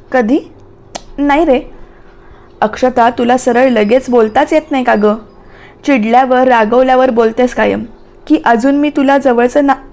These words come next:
मानलं नाहीये, जवळचा वाटत नाहीये?" "तू बोलली नाहीस तर समजणार कसं? खोदून खोदून किती विचारणार? तू स्वतः बोलकी आहेस,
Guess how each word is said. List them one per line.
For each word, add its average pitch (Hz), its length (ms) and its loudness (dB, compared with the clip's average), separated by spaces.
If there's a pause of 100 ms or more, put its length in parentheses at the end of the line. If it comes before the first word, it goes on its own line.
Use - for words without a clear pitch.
(420)
मानलं 240 420 0
नाहीये, 254 300 0 (100)
जवळचा 233 380 0
वाटत 254 420 0
नाहीये?" 247 360 -2 (1500)
"तू 269 60 -2
बोलली 220 400 0
नाहीस 247 360 -2
तर 269 120 0
समजणार 262 540 0
कसं? 220 340 -2 (500)
खोदून 277 380 0
खोदून 294 280 0
किती 302 260 0
विचारणार? 240 600 0 (640)
तू 254 60 -4
स्वतः 220 440 -2
बोलकी 269 400 2
आहेस, 311 280 0